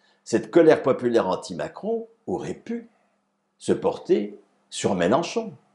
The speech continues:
Et du coup, la nupes aurait pu être l'expression aux législatives de cette colère populaire.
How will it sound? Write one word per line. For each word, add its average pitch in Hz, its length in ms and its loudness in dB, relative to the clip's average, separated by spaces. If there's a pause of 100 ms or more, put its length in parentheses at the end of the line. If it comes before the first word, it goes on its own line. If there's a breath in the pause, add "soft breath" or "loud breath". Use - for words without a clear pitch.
(1000)
Et - 100 2
du 104 180 -4
coup, 135 160 4
la 101 100 8
nupes 104 320 4 (460)
aurait 95 240 0
pu 156 240 0
être 214 180 0
l'expression 147 920 0 (580)
aux 208 160 8
législatives 143 880 0 (220)
de 120 60 -2
cette 117 220 -4
colère 98 360 0
populaire. - 640 -10